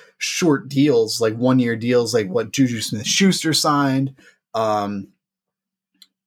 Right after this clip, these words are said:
I believe what Will Fuller signed, and,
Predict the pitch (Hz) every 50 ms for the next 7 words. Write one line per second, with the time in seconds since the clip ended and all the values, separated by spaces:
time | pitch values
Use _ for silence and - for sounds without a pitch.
0 | _ - 123 127 - 127 131 127 117 107 120 113 104 117 127 117 107 101 - -
1 | 165 151 147 147 147 - 151 135 139 139 139 135 139 139 139 135 - _ _ _
2 | _ _ _ _ _ _ _ _ _ _ _ _ _ - - 147 147 143 139 139
3 | 135 135 135 131 -